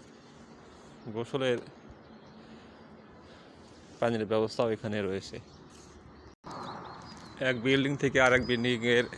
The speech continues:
জাগাত-, যাতায়াতের জন্য যে যোগাযোগ ব্যবস্থাপনাগুলো খুব সুন্দর। বর্ষার পানিতেও এর নিচ দিয়ে চলাচল করা যাবে।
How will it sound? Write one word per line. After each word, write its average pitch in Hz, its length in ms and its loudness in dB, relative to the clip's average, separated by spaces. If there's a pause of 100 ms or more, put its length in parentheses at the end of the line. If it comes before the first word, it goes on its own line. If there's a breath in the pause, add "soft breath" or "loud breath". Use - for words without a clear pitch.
(1300 loud breath)
জাগাত-, 113 680 4
যাতায়াতের 113 540 4
জন্য 104 320 -2
যে 107 180 2 (120)
যোগাযোগ 107 340 0
ব্যবস্থাপনাগুলো 113 880 0 (280)
খুব 117 120 -6 (120)
সুন্দর। 113 400 0
বর্ষার 120 340 -2
পানিতেও 113 500 0 (880 loud breath)
এর 120 160 2
নিচ 120 240 0
দিয়ে 120 120 0
চলাচল 113 400 -2
করা 110 240 2
যাবে। 110 260 4